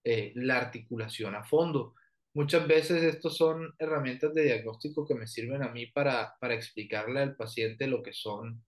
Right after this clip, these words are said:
variantes de posición condilar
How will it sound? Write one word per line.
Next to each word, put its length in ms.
variantes 760
de 120
posición 880
condilar 920